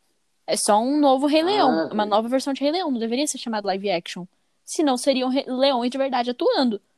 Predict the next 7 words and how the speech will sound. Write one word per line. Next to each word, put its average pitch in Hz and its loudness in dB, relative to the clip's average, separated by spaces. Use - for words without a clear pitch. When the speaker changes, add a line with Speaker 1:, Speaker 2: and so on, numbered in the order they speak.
Speaker 2:
Sim. - -20
Speaker 1:
Hum. 240 0
Brains. 196 2
Speaker 2:
<laughs> - 0
Imagina 196 2
o 190 -18
leão, 180 0